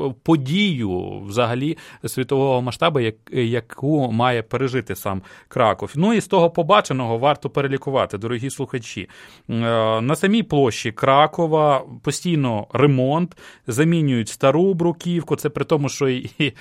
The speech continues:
і вона і не була така страшна, просто її оновлюють. Не варто думати, що це, ну, якісь такі, я не знаю, ями страшні,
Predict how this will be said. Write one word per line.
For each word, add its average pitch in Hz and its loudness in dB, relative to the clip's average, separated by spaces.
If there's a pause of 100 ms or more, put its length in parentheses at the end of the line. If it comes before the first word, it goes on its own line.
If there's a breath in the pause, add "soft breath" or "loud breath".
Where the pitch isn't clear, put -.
(240 loud breath)
і 143 2
вона 151 4
і 147 2
не 151 2
була 151 2
така 139 0
страшна, 165 -2
просто 151 -2
її 151 0
оновлюють. 135 2
Не 131 -2
варто 135 -2
думати, 131 -4
що - -14
це, 117 -2
ну, 113 -6
якісь 117 -10
такі, 113 -10
я 107 -2
не 107 -4
знаю, 107 0
ями 135 0
страшні, 131 -4